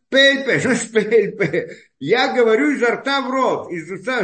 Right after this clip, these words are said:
я изо рта говорю в уши, это да, я говорю, а он слышит. Как здесь П Л П? Чем отличается П Л П от П Л П?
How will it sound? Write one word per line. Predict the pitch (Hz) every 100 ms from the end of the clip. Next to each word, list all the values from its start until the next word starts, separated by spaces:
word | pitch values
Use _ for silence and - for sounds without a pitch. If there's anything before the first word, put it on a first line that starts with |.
| 165
я | 180 247
изо | 262 233 285 277
рта | 311 277
говорю | 240 269 285
в |
уши, | 311 302 -
это | 208 247 -
да, | 214 170 151 127 - _
я | 135 254 240
говорю, | 247 214 156 147
а | 165 214
он | 302
слышит. | - 311 330 302 - 123 - _ _ _ _ -
Как | 226 269
здесь | 294 262 -
П | 285 285
Л | 247
П? | - 247 233
Чем | - 262 277
отличается | 277 240 247 - 240 262 254 254 226
П | 226 240 247 233
Л | -
П | 269
от | 277 233 - -
П |
Л | 233 220
П? | 208 175